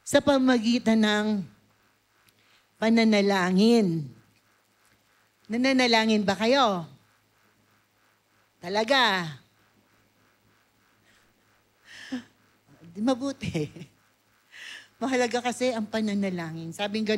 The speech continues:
sa, sa First Thessalonians five seventeen, "Pray without ceasing." Sinasabi to sa atin eh. Hindi ito parang statement lang na kung ano.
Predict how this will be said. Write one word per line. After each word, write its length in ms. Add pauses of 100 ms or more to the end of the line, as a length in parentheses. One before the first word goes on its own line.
sa, 320 (1200)
sa 320
First 640 (160)
Thessalonians 1040
five 240
seventeen, 880 (640)
"Pray 560
without 800 (400)
ceasing." 960 (720)
Sinasabi 640
to 80
sa 240
atin 240
eh. 200 (600)
Hindi 240
ito 160
parang 320
statement 640
lang 320
na 480 (720)
kung 160
ano. 400